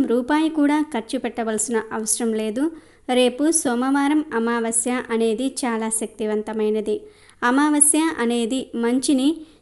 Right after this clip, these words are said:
చేసుకుని చెడును తీసుకుపోయడానికి ఉపయోగపడుతుంది. నిమ్మకాయలతో ఈ పరిహారం చేయటం వలన మీరు ఆనందంగా అష్టైశ్వర్యాలతో జీవిస్తారు.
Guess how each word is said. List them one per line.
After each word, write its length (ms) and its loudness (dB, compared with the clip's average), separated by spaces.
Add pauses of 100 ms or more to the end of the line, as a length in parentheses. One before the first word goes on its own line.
(100)
చేసుకుని 600 4 (260)
చెడును 420 6
తీసుకుపోయడానికి 960 -2 (140)
ఉపయోగపడుతుంది. 840 -2 (340)
నిమ్మకాయలతో 640 4 (160)
ఈ 40 -2 (100)
పరిహారం 460 -2 (100)
చేయటం 380 -4
వలన 240 -2 (140)
మీరు 260 -2 (260)
ఆనందంగా 540 -2 (180)
అష్టైశ్వర్యాలతో 1040 -4 (160)
జీవిస్తారు. 640 -4